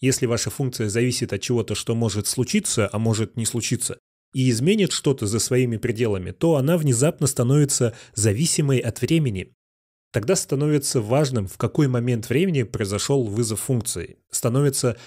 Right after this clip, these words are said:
тяжелее думать, тестировать и работать, потому что вам нужно принимать во внимание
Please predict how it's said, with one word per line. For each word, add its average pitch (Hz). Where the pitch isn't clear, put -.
тяжелее 135
думать, 117
тестировать 127
и 117
работать, 113
потому 120
что -
вам 117
нужно 127
принимать 120
во 104
внимание 120